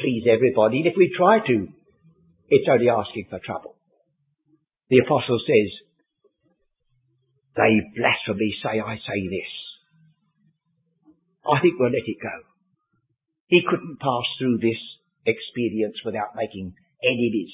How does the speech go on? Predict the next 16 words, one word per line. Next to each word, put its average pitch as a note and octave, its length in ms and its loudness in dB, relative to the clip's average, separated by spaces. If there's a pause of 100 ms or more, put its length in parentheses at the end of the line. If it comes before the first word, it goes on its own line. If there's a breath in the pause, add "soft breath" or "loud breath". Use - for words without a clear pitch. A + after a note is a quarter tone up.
because A2 360 -4
there G#2 100 -4
were A2+ 100 -2
enemies A2 520 -4
to G#2+ 120 -16
the G2+ 160 -4
truth, A2 240 -6 (560)
and G#2 140 0
they A2+ 100 2
would A2+ 160 -2
do C3 160 -2
their A#2 160 0
utmost G#2 400 -8
to G#2 80 -4
discredit - 560 -12
him. - 120 -20